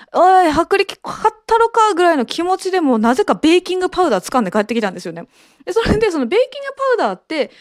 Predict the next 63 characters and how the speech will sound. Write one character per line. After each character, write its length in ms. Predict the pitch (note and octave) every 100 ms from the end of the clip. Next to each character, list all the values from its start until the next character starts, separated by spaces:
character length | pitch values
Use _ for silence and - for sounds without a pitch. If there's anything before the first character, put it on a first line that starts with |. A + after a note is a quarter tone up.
| _
な 80 | D4+
ん 40 | B3+
か 60 |
そ 80 | A#3
の 80 | A3
お 60 | A#3+
菓 120 | D5+
子 340 | - D4 G#3
を 100 | F#3+
作 160 | - D4+
っ 20 |
た 100 | G#3+
こ 100 | G3+
と 80 | F#3+
あ 40 |
る 80 | G3+
人 120 | G#3+
な 120 | G3+
ら 60 | F3+
わ 120 | G3+
か 100 | A3+
る 80 | A3+
と 80 | G3
思 140 | F#3
う 40 | F3+
ん 20 |
で 80 | F3
す 60 |
け 80 | F#3+
ど、 60 | G3+
な 60 |
ん 20 |
か 60 | G#3+
膨 200 | - -
ら 160 | D#5+ E5
ま 80 | E5
せ 80 | C#5+
る 120 | C#5+
た 100 | -
め 100 | A#4
の 80 | F#3+
粉 220 | A3 A3
で 100 | G3+
あ 60 | F#3
っ 20 |
て、 120 | -
決 220 | - B3
し 100 | F#4+
て 100 | G#4 -
食 140 | B3+
べ 80 | G#4+
る 80 | C#4+
や 100 | -
つ 100 | F3+
で 60 |
は 60 | E3+
な 100 | G3
い 60 |
ん 20 | F#3+
で 60 |
す 80 | D#3+
よ 60 |
ね。 140 | C#3+